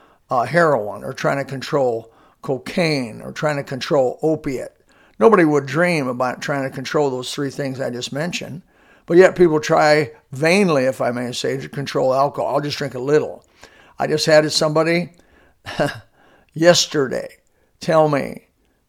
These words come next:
that they had ruined their marriage because they had just drank a little, he and his wife, and they said stuff that when they were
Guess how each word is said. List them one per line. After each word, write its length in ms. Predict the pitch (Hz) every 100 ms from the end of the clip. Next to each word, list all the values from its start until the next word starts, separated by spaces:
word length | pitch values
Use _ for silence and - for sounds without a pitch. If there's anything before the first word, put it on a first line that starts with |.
| _
that 340 | - 131 127 -
they 240 | 139 139
had 180 | 139 127
ruined 260 | 131 139 139
their 120 | 139
marriage 500 | 147 160 139 131 -
because 420 | 127 - 135 127
they 120 | 135
had 260 | 127 131 123
just 240 | 135 -
drank 320 | 156 143 151
a 60 | 147
little, 300 | 135 131 131
he 140 | 135
and 200 | 135 131
his 160 | 127 127
wife, 320 | 131 139 139
and 80 | 131
they 80 | 131
said 260 | - 156
stuff 380 | 139 - 143 135
that 100 | -
when 140 | 135 127
they 120 | 127
were 300 | 123 120